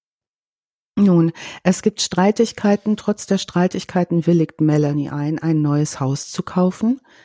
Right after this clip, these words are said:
Von einer Reporterin gefragt in einem Interview, warum sie das tut, sich da einen Kredit an den Hals zu laden für fünfzehn bis dreißig Jahre, wenn sie doch so unglücklich ist, finde ich eine gute Frage,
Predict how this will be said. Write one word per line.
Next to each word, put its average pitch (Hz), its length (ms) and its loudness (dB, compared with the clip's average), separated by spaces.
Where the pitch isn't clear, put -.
Von 180 280 0
einer 165 520 2
Reporterin 160 720 0
gefragt 147 580 -4
in 160 140 -2
einem 165 200 -2
Interview, 170 520 2
warum 156 340 4
sie 151 160 0
das 139 320 -4
tut, - 540 -2
sich 156 220 0
da 151 260 2
einen 160 240 4
Kredit 240 400 0
an 156 80 2
den 147 160 2
Hals 143 260 -2
zu - 140 -4
laden 143 340 0
für 135 160 -6
fünfzehn 147 500 -2
bis 135 140 -6
dreißig 139 480 -4
Jahre, 147 300 2
wenn 151 160 2
sie 135 80 -2
doch 139 140 -2
so 120 140 -2
unglücklich 175 640 2
ist, - 380 -6
finde - 340 -6
ich - 160 -10
eine 135 120 -2
gute 127 200 -10
Frage, 170 520 -6